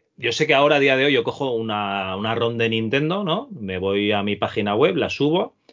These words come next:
y digo, "Hola, gente, aquí tenéis esta rom de Nintendo". Y sé que automáticamente en poco tiempo me va a llegar un mail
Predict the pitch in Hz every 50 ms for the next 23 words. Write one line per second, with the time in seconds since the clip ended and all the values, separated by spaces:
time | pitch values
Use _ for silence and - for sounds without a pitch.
0 | _ - - 98 101 101 - - 95 - - - - 113 131 131 - - 135 139
1 | 139 170 165 127 101 101 92 92 107 104 104 104 98 107 95 - - 98 95 92
2 | 90 101 101 104 104 104 104 104 104 120 123 131 143 160 - - - - _ _
3 | - 110 107 - 139 139 - 165 160 147 135 117 120 117 120 131 135 156 151 147
4 | 143 143 147 151 156 151 175 170 156 135 127 135 131 135 127 135 131 135 147 147
5 | 135 120 117 120 123 127 123 127 120 117 110 107 113 135 151 156 156 202